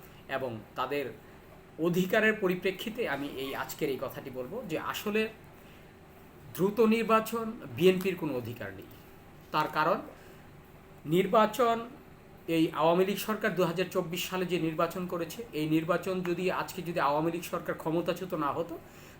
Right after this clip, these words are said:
তাহলে দুহাজার ঊনত্রিশ সালে নির্বাচনটা হতো। তাহলে এত বাড়াবাড়ির কী আছে বর্তমান নির্বাচন নিয়ে? আজকে যাই হোক, নির্বাচন নিয়ে আমি কথা বলছি না।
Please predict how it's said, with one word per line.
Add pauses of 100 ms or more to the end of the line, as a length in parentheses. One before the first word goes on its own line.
তাহলে
দুহাজার
ঊনত্রিশ
সালে (360)
নির্বাচনটা
হতো। (320)
তাহলে
এত
বাড়াবাড়ির
কী
আছে
বর্তমান
নির্বাচন
নিয়ে? (2250)
আজকে
যাই
হোক, (280)
নির্বাচন
নিয়ে
আমি
কথা
বলছি
না।